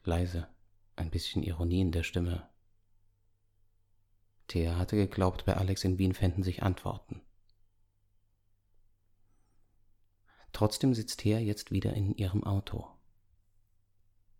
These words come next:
Rastlos. Fragen im Kopf.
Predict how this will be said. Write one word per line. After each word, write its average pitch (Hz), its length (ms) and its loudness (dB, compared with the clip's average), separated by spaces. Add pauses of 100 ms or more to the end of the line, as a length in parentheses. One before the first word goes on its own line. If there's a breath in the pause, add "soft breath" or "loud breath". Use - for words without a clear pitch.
(120)
Rastlos. - 640 -6 (1700)
Fragen 95 320 0
im 82 160 -4
Kopf. - 260 -8